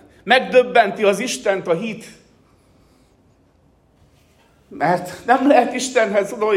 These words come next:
oda járulni, hogy, és úgy tetszeni az Istennek, hogy nincs hited.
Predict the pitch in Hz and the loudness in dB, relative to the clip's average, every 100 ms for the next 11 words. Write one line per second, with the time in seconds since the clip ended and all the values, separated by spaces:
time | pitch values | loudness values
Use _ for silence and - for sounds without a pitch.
0 | 202 220 233 196 202 208 190 190 190 185 | 0 0 -2 0 2 2 0 -2 -4 -6
1 | - - - 180 - 285 262 254 254 - | -12 -16 -2 0 0 -4 -2 0 0 0
2 | 226 196 180 233 - 220 208 190 196 208 | -4 -4 -6 -8 -6 -6 -6 -4 -6 -6
3 | 220 170 180 - 139 - - | -10 -10 -14 -12 -12 -12 -20